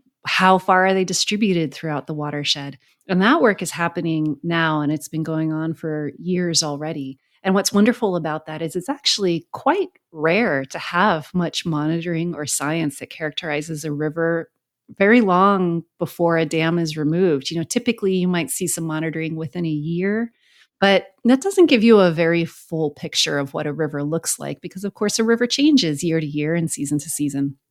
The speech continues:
So this long-term monitoring is incredibly valuable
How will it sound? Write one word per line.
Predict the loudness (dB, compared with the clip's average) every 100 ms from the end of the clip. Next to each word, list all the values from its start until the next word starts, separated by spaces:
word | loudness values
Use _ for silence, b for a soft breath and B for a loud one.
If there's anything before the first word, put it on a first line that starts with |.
| _ -8
So | -2 2
this | 2
long-term | 6 8 8 4 0
monitoring | 0 -2 -4 -4 -6 -6 -8
is | -10
incredibly | -10 -12 -6 2 2 4 0
valuable | -2 -6 -8 -8 -10